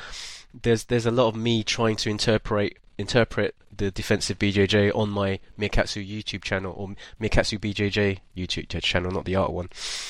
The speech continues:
And, uh, they get a lot of views. There's a lot of interest out there. There are a lot of views, a lot of comments, a lot of shares, s-, uh, more than my art stuff. So, um, it's, it's relevant material for your audience.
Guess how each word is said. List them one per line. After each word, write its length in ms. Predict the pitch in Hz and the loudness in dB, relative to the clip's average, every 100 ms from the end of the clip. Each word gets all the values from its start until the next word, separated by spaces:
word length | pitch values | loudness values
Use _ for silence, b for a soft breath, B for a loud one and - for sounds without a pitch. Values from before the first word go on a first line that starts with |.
| B B | B B
And, 360 | 98 101 101 - - | 4 4 4 0 0
uh, 400 | 98 98 101 - - 123 - - | 2 2 2 0 -4 -16 -10 -2
they 140 | 160 | 0
get 200 | - 220 | 4 4
a 20 | |
lot 180 | 139 165 | 6 4
of 120 | 131 | 4
views. 280 | 151 185 120 | 2 0 0
There's 180 | 151 160 | 0 0
a 40 | |
lot 160 | 151 190 | 4 4
of 100 | 135 | 4
interest 360 | 165 - 117 107 | 2 0 0 0
out 140 | 101 | 0
there. 220 | 98 92 - - - | -2 -4 -6 -12 -8
There 140 | 113 | -4
are 40 | 127 | -2
a 20 | |
lot 220 | 156 135 | 0 0
of 100 | 123 | 2
views, 240 | 120 113 | 2 2
a 40 | 131 | 2
lot 80 | 127 | 2
of 60 | |
comments, 500 | - 131 127 123 - | 2 2 2 0 -4
a 40 | 120 | 0
lot 160 | 131 | 0
of 60 | - | 2
shares, 640 | - 131 123 120 - - | 4 6 6 4 0 -8
s-, 260 | - - - | -10 -8 -4
uh, 140 | - 107 | -2 -2
more 220 | 113 156 | -2 0
than 180 | 151 107 | 0 0
my 200 | 104 98 | 0 2
art 240 | - 123 | 4 2
stuff. 300 | - 95 90 | 2 -6 -8
So, 320 | - - 95 95 B B B B - | -6 -2 -2 -4 B B B B -4
um, 340 | 101 98 101 - - - | -2 -2 -6 -10 -12 -4
it's, 260 | 110 107 - | 0 0 0
it's 220 | 104 98 - | 0 -2 2
relevant 340 | 110 104 87 | 2 2 0
material 460 | 98 - 104 101 95 | -2 2 4 4 0
for 240 | - 95 | -4 -4
your 200 | 95 92 | 0 0
audience. 500 | 101 95 90 - - | -2 -4 -4 -4 -6